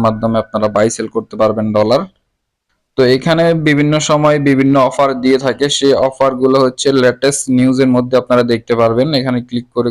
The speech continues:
করে হচ্ছে আপনারা অফারগুলো দেখতে পারেন। এরপর যদি আপনাদেরকে কোনো বোনাস দিয়ে থাকে,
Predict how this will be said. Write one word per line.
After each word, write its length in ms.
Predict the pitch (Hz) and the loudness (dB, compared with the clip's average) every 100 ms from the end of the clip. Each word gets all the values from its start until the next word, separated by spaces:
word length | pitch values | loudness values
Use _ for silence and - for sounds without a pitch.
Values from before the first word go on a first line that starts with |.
| 123 | -2
করে 140 | 123 127 | -2 -2
হচ্ছে 180 | 123 127 | -2 -4
আপনারা 300 | - 120 113 131 - _ 131 | -2 -2 0 -2 -6 _ -4
অফারগুলো 440 | 139 143 139 131 135 131 | 0 0 0 2 2 0
দেখতে 240 | 127 131 131 | -2 -4 -2
পারেন। 260 | 127 123 143 180 - _ - 139 | 0 0 -2 -6 -10 _ -4 -4
এরপর 300 | 139 143 143 139 | -2 0 0 0
যদি 140 | 143 143 | 0 0
আপনাদেরকে 460 | 135 143 135 131 143 139 | 0 0 0 -2 -2 -2
কোনো 160 | 131 139 127 | 0 2 2
বোনাস 280 | 123 131 135 127 120 | 0 0 0 -4 0
দিয়ে 180 | 135 139 | 2 2
থাকে, 300 | 139 131 123 | -2 -4 0